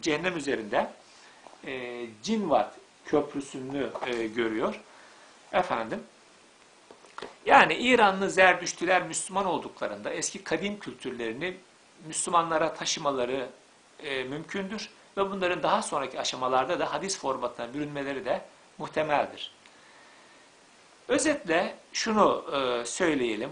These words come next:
Kur'an-ı Kerim'de kırk beş tane sırat kelimesi geçiyor.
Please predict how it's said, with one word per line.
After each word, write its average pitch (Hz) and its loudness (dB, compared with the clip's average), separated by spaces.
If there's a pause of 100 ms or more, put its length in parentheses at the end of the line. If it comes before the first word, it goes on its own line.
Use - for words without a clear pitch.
Kur'an-ı 233 4
Kerim'de 110 -4
kırk - -10
beş 208 0
tane 123 2
sırat 196 2
kelimesi 120 -4
geçiyor. 180 -6